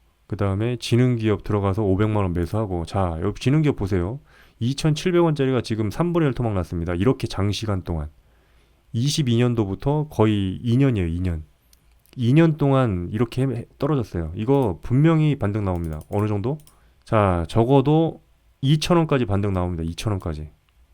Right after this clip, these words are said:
저 다시 한번 얘기할게요. 이거 나중에 제가 인증 영상으로 쓸 겁니다. 지능 기업 예언학원데 구백오십 원짜리가 갑자기 상한가 해가지고 상한가 그냥 확 찍어버리고, 그 다음날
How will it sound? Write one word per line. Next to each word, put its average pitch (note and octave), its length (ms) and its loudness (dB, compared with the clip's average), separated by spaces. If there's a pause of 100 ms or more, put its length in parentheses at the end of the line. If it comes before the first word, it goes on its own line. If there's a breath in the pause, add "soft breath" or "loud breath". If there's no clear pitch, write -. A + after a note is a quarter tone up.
저 C3 100 -6
다시 B2+ 260 0
한번 D3 200 4
얘기할게요. G#2+ 680 0 (340)
이거 B2+ 220 0
나중에 B2 420 4
제가 A2 160 2
인증 C3 340 4
영상으로 A#2+ 320 2
쓸 C#3+ 160 -4
겁니다. A2+ 580 0
지능 C#3 380 2
기업 C3 340 0 (460)
예언학원데 G#2 1000 0 (300 soft breath)
구백오십 C3 600 4
원짜리가 A#2+ 440 2
갑자기 - 480 -2
상한가 D3 420 0
해가지고 A#2 640 -2 (200)
상한가 F#3 400 0
그냥 B2 180 0
확 D3 100 -8
찍어버리고, A2+ 840 0
그 - 80 -4
다음날 B2+ 420 0